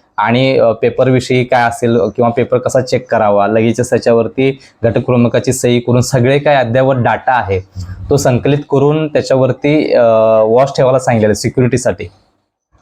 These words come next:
सगळा विषय तिथपर्यंत झालेला आहे. आज तारीख आहे तीन. So फक्त पेपरला तीन दिवस राहिलेत, फक्त तीन दिवस राहिलेत.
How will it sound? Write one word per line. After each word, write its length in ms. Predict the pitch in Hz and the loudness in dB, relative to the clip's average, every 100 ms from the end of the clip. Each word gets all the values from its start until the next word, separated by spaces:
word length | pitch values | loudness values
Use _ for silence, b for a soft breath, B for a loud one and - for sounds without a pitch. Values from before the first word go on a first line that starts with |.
| _ | _
सगळा 260 | - 123 131 | -4 0 2
विषय 280 | 139 139 120 | 0 0 0
तिथपर्यंत 340 | 120 113 131 | 0 2 2
झालेला 300 | 120 107 110 | 2 2 2
आहे. 200 | 98 95 - b b b | 2 -2 -4 b b b
आज 200 | 123 - | -4 0
तारीख 240 | 139 143 | 0 2
आहे 140 | 143 143 | 2 0
तीन. 360 | 143 139 101 85 - _ _ _ - | 0 0 0 -4 -10 _ _ _ -4
So 260 | 131 143 156 151 | 0 2 0 -2
फक्त 280 | 151 - 147 | -6 -4 -4
पेपरला 440 | 147 139 143 147 | -2 -2 0 0
तीन 280 | 147 160 156 | 0 0 2
दिवस 180 | 151 143 | 2 2
राहिलेत, 260 | 117 101 98 - | 0 0 -4 -4
फक्त 220 | 139 160 | -4 -4
तीन 260 | 151 143 139 | -2 0 2
दिवस 180 | 131 | 0
राहिलेत. 240 | 139 107 | 0 0